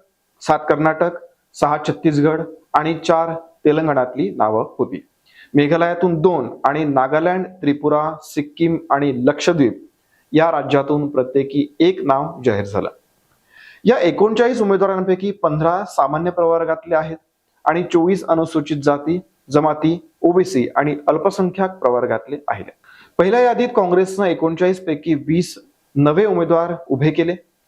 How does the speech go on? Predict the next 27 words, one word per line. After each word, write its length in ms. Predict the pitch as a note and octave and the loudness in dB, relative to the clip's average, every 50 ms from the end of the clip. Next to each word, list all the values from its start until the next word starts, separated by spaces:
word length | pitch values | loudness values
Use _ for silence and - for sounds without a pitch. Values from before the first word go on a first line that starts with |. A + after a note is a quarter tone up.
| _ _ _ _ _ _ _ _ _ _ _ _ - | _ _ _ _ _ _ _ _ _ _ _ _ 0
एकोणीस 340 | F3 E3+ F3+ G#3+ B3 C4 G3+ | 2 2 2 2 2 4 4
जागांवर 480 | G#3+ G#3 F#3+ G3+ G3+ G3+ G3 G3+ G3 | 2 2 2 0 0 0 0 0 0
जुने 300 | F3+ C#3+ C3+ D3 D#3+ F3 | -2 -2 -2 -2 0 0
उमेदवार 340 | F3 F3 E3+ E3 E3+ E3+ F3 | 0 0 0 0 0 0 -2
कायम 320 | F3 - C#3+ C#3+ D#3 D#3+ | -2 -2 -2 -2 -2 -4
ठेवण्यात 320 | D#3 D#3+ E3 D#3+ D#3+ D#3 D#3+ | -6 -6 -6 -6 -4 -4 -4
आलेत. 160 | D#3+ E3+ F3+ - - _ _ _ _ _ - | -4 -4 -6 -10 -14 _ _ _ _ _ 0
राहुल 260 | D#3 D#3 E3 F#3+ G#3+ | 0 2 2 0 0
गांधी 400 | G3+ G#3+ F#3 F3+ E3 D3 F#3+ G3+ | 2 0 0 0 -2 -2 -2 -2
केरळच्या 540 | F#3+ - F3 E3 D3+ D3+ D#3 D3+ D#3+ F3 F3 | 0 0 0 2 2 2 0 -2 0 -2 -2
वायनाड 520 | E3+ E3 D3 C#3 C#3 C#3+ D#3 E3+ F#3 F#3 | 0 0 0 0 0 0 0 0 0 0
मतदारसंघातून 1000 | F3+ D#3+ D3+ C#3 - D3 C#3 D#3 D#3 D#3 D#3 - C#3+ C#3+ C3+ C3+ C3+ - D3+ D3+ C#3+ | -4 -6 -6 -6 -6 -2 0 0 0 0 -2 -8 -10 -8 -6 -6 -8 -8 -12 -16 -14
सलग 340 | - - - F3+ E3 C3+ G#2 F#2 - - _ _ _ _ _ | -4 0 0 2 2 0 -2 -4 -8 -16 _ _ _ _ _
दुसऱ्यांदा 480 | D3+ D3 D3+ - F#3+ F#3 F3+ F3+ F#3+ G3 | -2 -2 0 2 2 0 2 2 0 2
निवडणूक 540 | F#3 E3+ D3+ C#3+ C3+ C#3+ C#3 D#3 D#3 - - | 2 2 2 2 2 0 -2 -4 -6 -2 -2
लढवणार 400 | - A#2+ B2 A#2+ A#2 A#2 B2 C3 - | -2 -2 0 0 -2 -2 -2 -2 -4
आहेत. 160 | - G#2+ F#2+ - _ _ _ _ _ _ _ _ _ _ - | -8 -14 -14 -16 _ _ _ _ _ _ _ _ _ _ -4
शशी 240 | - E3 D#3 E3 G#3 G3 G3 | -2 0 0 2 0 2 2
थरूर 200 | F#3+ F#3+ G3 F#3+ | 2 2 2 2
यांना 300 | F#3 E3 D#3+ E3 E3 E3 | 2 2 2 2 0 0
सलग 340 | E3 - E3 D#3 D#3+ E3 | 0 -2 -2 0 0 -2
चौथ्यांदा 580 | E3 - - D3 C#3+ C#3+ - F#3 F3+ G3 G#3+ G#3 | -2 -2 -2 -2 -2 -2 -2 -2 0 2 0 0
केरळच्या 640 | G#3 G#3 E3+ E3 D3+ D3+ D3+ D3+ D3 D3+ D#3+ D#3+ D#3 | 0 0 0 2 2 2 0 0 -2 -2 -2 -2 -2
तिरुवनंतपुरममधून 1300 | D#3 - - D3+ D3+ D#3 E3+ F3+ F#3+ G3 F#3+ - - E3+ D#3 D3+ D3 C#3+ C#3+ C#3 C#3 C3+ D3 D3 D3 D3 | -2 -4 -4 0 0 0 2 0 -2 -2 -4 -6 -4 -2 -2 0 0 0 0 0 0 -2 -2 -4 -6 -8
तिकीट 480 | - _ _ _ _ - C3+ D#3+ F3+ | -10 _ _ _ _ 0 2 2 0
मिळालेलं 380 | F3+ F3+ F3+ E3 E3 E3 E3 E3 | 2 2 2 2 2 2 2 0
आहे. 100 | E3+ E3+ | 0 -2